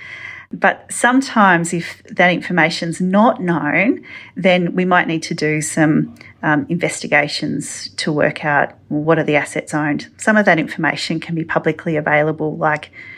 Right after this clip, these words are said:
doing title searches for properties or company searches with asic. But otherwise,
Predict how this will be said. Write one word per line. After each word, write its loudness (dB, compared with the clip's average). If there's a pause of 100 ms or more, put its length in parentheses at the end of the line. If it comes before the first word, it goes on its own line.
(160)
doing 0
title 0
searches -4
for -8
properties -2
or -2 (420)
company -2
searches -4
with -6
asic. -6 (560)
But 4
otherwise, 2